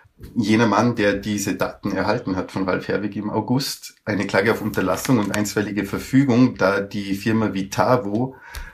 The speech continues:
die Befürchtung hat eben, beziehungsweise annimmt, dass man ihre Software gestohlen hat und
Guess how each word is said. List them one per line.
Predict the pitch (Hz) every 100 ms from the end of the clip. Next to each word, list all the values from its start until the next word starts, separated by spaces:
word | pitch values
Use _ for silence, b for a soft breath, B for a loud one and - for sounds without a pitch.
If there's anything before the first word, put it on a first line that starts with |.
| -
die | 110
Befürchtung | 98 - 135 135 143 139
hat | 120 - - -
eben, | 120 120 123 123
beziehungsweise | - 107 92 95 -
annimmt, | 120 117 123 131 -
dass | 104 98
man | 107 104 107
ihre | 101
Software | 98 113 - 113
gestohlen | 98 92 110 120 117
hat | 120 -
und | - 110 104 104